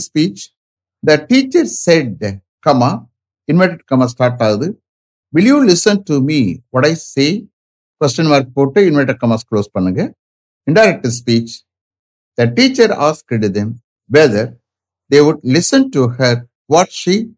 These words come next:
said. இன்டைரக்ட் ஸ்பீச்ல கொஸ்டின் மார்க்லாம் போட்டுறக்கூடாது. Understand? That's all. Are you able to understand?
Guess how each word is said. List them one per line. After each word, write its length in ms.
said. 240
இன்டைரக்ட் 400
ஸ்பீச்ல 320
கொஸ்டின் 300
மார்க்லாம் 340
போட்டுறக்கூடாது. 580
Understand? 400
That's 260
all. 140
Are 100
you 100
able 140
to 100
understand? 340